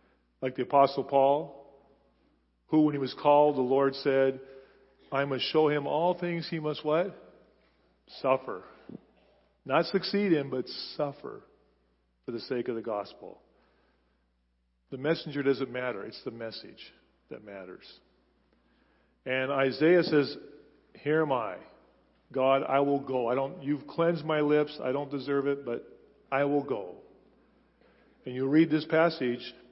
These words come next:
and his commission is, "Isaiah, you go, and you keep on preaching, and they are not gonna listen, and that is part of your job."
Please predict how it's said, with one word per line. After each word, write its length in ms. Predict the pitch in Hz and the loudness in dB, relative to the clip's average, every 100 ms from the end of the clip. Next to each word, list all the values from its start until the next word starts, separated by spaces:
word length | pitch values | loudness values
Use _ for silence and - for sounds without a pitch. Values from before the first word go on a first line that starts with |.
| _ | _
and 160 | 139 120 | -10 -4
his 160 | 139 | -4
commission 520 | - 143 147 147 - 147 | -6 -6 -4 -4 -6 -6
is, 440 | 151 135 120 - | -2 0 -2 -4
"Isaiah, 460 | - 123 123 139 147 | -4 -2 0 0 0
you 160 | 135 151 | 0 0
go, 440 | 170 147 104 101 - - _ _ _ _ _ _ _ _ _ | 2 2 -2 -10 -20 -20 _ _ _ _ _ _ _ _ _
and 100 | 127 | -12
you 120 | 113 123 | -10 -4
keep 260 | 160 160 | -2 2
on 180 | 151 147 | 2 2
preaching, 540 | 151 151 143 120 107 101 _ _ _ _ _ _ | 2 0 -2 -12 -16 -18 _ _ _ _ _ _
and 140 | 131 123 | -8 -4
they 120 | 135 | -4
are 100 | 123 | -4
not 280 | 127 139 147 | 0 0 0
gonna 160 | 151 | -2
listen, 480 | 147 147 143 117 101 - - _ - | 2 2 2 -10 -12 -16 -20 _ -12
and 100 | 127 | -4
that 120 | 127 | -2
is 100 | 123 | -4
part 240 | - 143 139 | 0 2 2
of 120 | 131 | 2
your 100 | 135 | -4
job." 580 | 131 135 127 113 101 | -2 0 2 0 -4